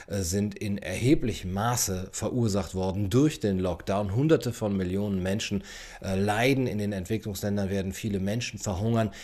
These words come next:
In den entwickelten Ländern werden andere an Arbeitslosigkeit sterben, denn auch Arbeitslosigkeit ist Sterblichkeit.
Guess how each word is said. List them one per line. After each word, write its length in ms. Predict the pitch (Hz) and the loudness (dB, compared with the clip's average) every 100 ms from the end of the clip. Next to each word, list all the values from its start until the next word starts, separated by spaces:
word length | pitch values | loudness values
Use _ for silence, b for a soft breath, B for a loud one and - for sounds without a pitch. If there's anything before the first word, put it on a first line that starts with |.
| B | B
In 100 | - | -4
den 140 | 107 104 | -2 -2
entwickelten 560 | 98 131 139 117 98 | 0 0 2 0 2
Ländern 400 | 98 110 120 110 | 4 4 4 2
werden 240 | 107 101 98 | 2 0 0
andere 420 | - 127 117 98 | -2 0 0 0
an 140 | 98 101 | -2 -2
Arbeitslosigkeit 1080 | 113 135 120 98 104 101 95 - - 95 90 | 0 2 0 0 0 0 0 -4 -2 0 0
sterben, 540 | - 101 107 120 123 | 0 2 2 0 -2
denn 280 | 104 123 131 | 0 -2 -2
auch 280 | 104 123 - | -2 -2 -4
Arbeitslosigkeit 1000 | 139 175 - 95 85 85 - 80 95 | 0 2 0 -2 -4 -6 -4 -2 -2
ist 380 | - 110 - - | -2 -4 -2 -4
Sterblichkeit. 960 | - - 110 127 92 82 - 85 95 | -4 0 0 0 -2 -4 -6 -4 -2